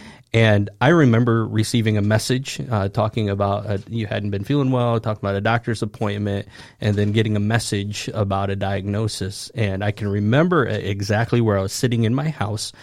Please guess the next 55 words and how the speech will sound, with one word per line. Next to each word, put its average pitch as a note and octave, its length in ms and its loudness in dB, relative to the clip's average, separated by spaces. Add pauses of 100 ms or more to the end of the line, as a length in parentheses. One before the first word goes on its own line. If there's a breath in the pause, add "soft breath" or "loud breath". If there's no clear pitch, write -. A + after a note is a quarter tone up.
(320 loud breath)
when G#2 140 2
I G2+ 60 4
picked G#2+ 220 2
up A#2 100 0
the B2 120 2
phone G2+ 420 0
and G2+ 180 0
I F#2+ 120 -4
called, - 540 -8 (400 loud breath)
uh, G2 220 0
just A2 280 -2
to A2+ 80 -2
say, G2+ 180 0
"What G#2+ 300 -2
in D#3 100 2
the B2+ 80 4
world G2+ 600 -2
is G2 200 -2
happening? A2 520 -6
How A#2+ 400 -2
are A2+ 180 0
we, G2 340 -4 (360 loud breath)
uh, F#2 260 0 (480)
how - 160 0
are B2+ 60 2
we A#2 100 2
doing? G2+ 380 0
How B2+ 240 -4
are C3 80 0
you G#2+ 100 -2
handling B2+ 420 -4
this?" - 140 -12
First - 240 -2
of A2 60 -2
all, G2 180 -2 (240 loud breath)
tell B3+ 160 2
us - 100 -2
just - 160 4
a C#3 40 -2
little C#3+ 200 6
bit B2+ 140 4
about A2 380 0
this G#2 160 -2
diagnosis. G2+ 800 -6
What, C#3 280 -4
what, - 240 -8
what D3 140 -2
was C#3 160 -2
the C3+ 80 2
news G#2+ 340 2
that G2+ 80 -4
you G2 100 -6
received F#2+ 380 -8
that - 180 -12
day? - 200 -10